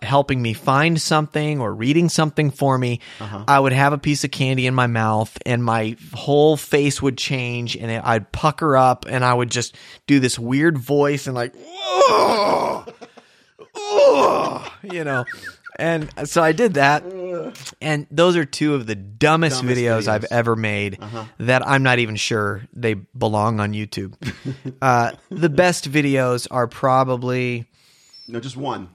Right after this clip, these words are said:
Speaker 2: Just one. Like, if you had to
Speaker 1: one
Speaker 2: pick one.
Speaker 1: video. If I had to pick one
Speaker 2: Your
Speaker 1: video,
Speaker 2: favorite.
Speaker 1: I would say that my favorite video is probably, um,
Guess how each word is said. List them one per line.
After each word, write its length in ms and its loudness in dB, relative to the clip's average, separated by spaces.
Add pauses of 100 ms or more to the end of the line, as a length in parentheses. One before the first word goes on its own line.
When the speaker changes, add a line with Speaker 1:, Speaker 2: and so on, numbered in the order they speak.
(160)
Speaker 2:
Just 180 -12
one. 240 -10
Like, 80 -8
if 60 -2
you 80 6
had 100 6
to 60 4
Speaker 1:
one 80 0
Speaker 2:
pick 160 -4
one. 240 -2
Speaker 1:
video. 240 6
If 100 -4
I 80 0
had 120 2
to 60 -2
pick 200 -2
one 300 0
Speaker 2:
Your 80 -2
Speaker 1:
video, 560 0
Speaker 2:
favorite. 160 -8
Speaker 1:
I 60 2
would 140 0
say 640 0 (380)
that 320 2
my 220 0
favorite 600 0
video 640 2
is 180 -4
probably, 1120 0 (1900)
um, 880 2